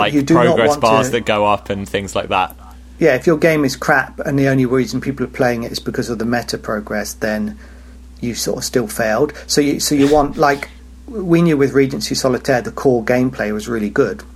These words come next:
Speaker 1: Yeah.
Speaker 2: And then we added the meta progress on top as just this sort of extra sweetener, really.
Speaker 1: Yep.
Speaker 2: Um, uh, and the story, of
Speaker 1: And you're
Speaker 2: course,
Speaker 1: telling a
Speaker 2: is,
Speaker 1: story as well, which i-, in a way,
Speaker 2: Yeah.
Speaker 1: a story is another kind of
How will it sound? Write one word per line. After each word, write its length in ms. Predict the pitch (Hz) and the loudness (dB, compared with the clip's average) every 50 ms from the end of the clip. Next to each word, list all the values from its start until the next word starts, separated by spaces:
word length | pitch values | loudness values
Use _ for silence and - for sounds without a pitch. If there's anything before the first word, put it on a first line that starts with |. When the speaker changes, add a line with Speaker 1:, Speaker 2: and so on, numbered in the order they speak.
| - - - - - - - | -20 -20 -20 -20 -20 -18 -10
Speaker 1:
Yeah. 180 | - 104 101 - - - | -4 -4 -4 -4 -4 -4
Speaker 2:
And 100 | - 131 | -4 -2
then 100 | 131 123 | 0 0
we 100 | 127 131 | 2 2
added 300 | 135 139 139 131 117 107 | 4 2 2 2 0 -2
the 80 | 113 117 | -2 0
meta 280 | 123 127 123 - - | 0 0 -2 -2 -8
progress 460 | 107 - 135 117 110 - 110 107 - | -6 -2 -2 -2 -2 -4 -6 -6 -6
on 140 | 117 107 107 | -6 -8 -6
top 300 | - - 147 117 104 - - | -2 0 0 0 0 -2 -6
as 80 | 120 - | -8 -4
just 240 | - 135 - - | -2 -4 -2 -2
this 120 | - 110 - | -4 -6 -4
sort 140 | - 135 113 | -2 -2 -2
of 80 | 107 | -2
extra 320 | 127 131 135 - - - 104 | -2 -2 -2 -4 -8 -8 -6
sweetener, 580 | - - - 127 135 160 - - - - - | -6 -4 -2 -2 -2 -2 -2 -6 -8 -8 -8
really. 480 | - 107 107 104 104 104 101 107 110 - - | -6 -6 -6 -6 -6 -6 -8 -8 -10 -8 -4
Speaker 1:
Yep. 320 | 113 110 101 - - - | -2 -2 -2 -4 -6 -6
Speaker 2:
Um, 480 | 113 110 110 110 107 107 107 104 104 113 | -4 -4 -2 -2 -4 -4 -6 -6 -8 -8
uh, 240 | - 120 123 - 151 139 139 - | -8 -8 -8 -8 -10 -10 -10 -6
and 320 | 139 147 151 170 147 147 151 | -4 -2 0 2 2 2 0
the 60 | 139 | 0
story, 380 | - - - 175 180 180 123 104 | -2 0 2 2 2 2 2 2
of 60 | 127 | 2
Speaker 1:
And 120 | 135 139 | 2 2
you're 100 | 143 139 127 | 2 2 2
Speaker 2:
course, 40 | 107 | 2
Speaker 1:
telling 200 | 151 139 131 135 | 2 2 2 2
a 20 | |
Speaker 2:
is, 60 | 131 | 0
Speaker 1:
story 320 | - 120 143 139 135 131 123 | 0 2 4 4 4 4 4
as 100 | 117 120 | 4 4
well, 140 | 147 135 120 | 4 4 4
which 160 | 127 151 - | 2 2 2
i-, 160 | 160 160 160 - | 4 4 4 4
in 120 | - 156 156 | 2 2 2
a 80 | 151 | 4
way, 180 | 147 156 160 143 | 4 4 4 4
Speaker 2:
Yeah. 40 | 127 | 2
Speaker 1:
a 20 | |
story 380 | 120 - - 143 135 131 131 123 | 2 0 0 2 2 2 2 2
is 120 | 120 110 | 2 0
another 340 | 117 117 120 123 120 110 117 | 0 0 2 2 2 2 0
kind 480 | 113 - - 120 120 117 113 107 107 98 | -2 0 2 2 2 2 2 -2 -6 -6
of 520 | - - 110 101 98 98 98 92 - - | -4 -2 0 0 0 0 -2 -6 -12 -18